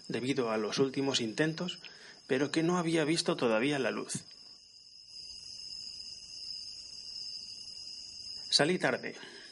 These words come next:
y llegué al punto de observación a las nueve y pico. De todos modos, el cielo estuvo durante la primera parte de la noche algo guarrindongo. Pero yo había llegado para quedarme.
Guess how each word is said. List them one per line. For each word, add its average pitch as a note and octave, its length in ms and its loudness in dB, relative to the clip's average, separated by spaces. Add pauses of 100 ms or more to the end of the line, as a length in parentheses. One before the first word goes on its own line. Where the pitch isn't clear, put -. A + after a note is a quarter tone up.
(260)
y A2+ 240 2
llegué C#3+ 420 2
al A#2+ 220 2
punto E3 340 2
de D#3+ 80 6
observación D#3 680 2
a B2+ 100 0
las B2 180 2
nueve C#3+ 300 4
y A2 60 -2
pico. - 300 -6 (680)
De A#2 100 6
todos B2+ 280 4
modos, B2 320 4
el A#2 100 4
cielo C3+ 360 4
estuvo D#3+ 360 4
durante C3+ 340 2
la A#2+ 120 4
primera C3+ 320 2
parte B2+ 260 0
de A2+ 80 2
la A2+ 100 0
noche C#3+ 320 2
algo B2+ 640 4
guarrindongo. C3 720 2 (1120)
Pero C3 220 4
yo G3 280 2
había F3+ 280 2
llegado D3 400 2
para A2+ 180 -2
quedarme. - 460 -6